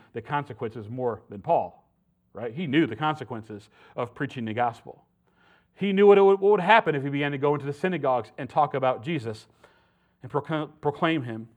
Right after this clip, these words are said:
which is what, but he still did it anyway. He took the little steps and began to be faithful. When many days had elapsed, the Jews plotted together to do away with him. So there it is.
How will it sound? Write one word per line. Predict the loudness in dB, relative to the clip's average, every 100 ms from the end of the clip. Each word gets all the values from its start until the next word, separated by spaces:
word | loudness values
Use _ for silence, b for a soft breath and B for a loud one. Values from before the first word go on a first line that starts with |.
| _
which | -12 -10
is | -8
what, | -8 -6
but | -8
he | -6
still | -4 -4
did | -2 -4 -4
it | -6
anyway. | -8 -6 -6
He | -6
took | -10 -14 b b _
the | -10
little | -8 -10
steps | -8 -8 -8 -14
and | -14
began | -12 -10 -10
to |
be | -12
faithful. | -10 -12 -12 -18 -20 _ _ _ _ _ _ _ _ _ _ _ _ _ _ _ _
When | -2
many | 2 6
days | 8 8 8
had | 4
elapsed, | 6 6 6 4 -4 -20 -8
the | -8
Jews | -4 -2 -4 -6
plotted | 4 6 6
together | 2 2 4 4 -2 -6 _ -14
to | -6
do | 0 0
away | 2 0 0
with | -4 -8
him. | -16 -16 _ _ _ _
So | -6
there | 0 2
it | 2
is. | -2 -8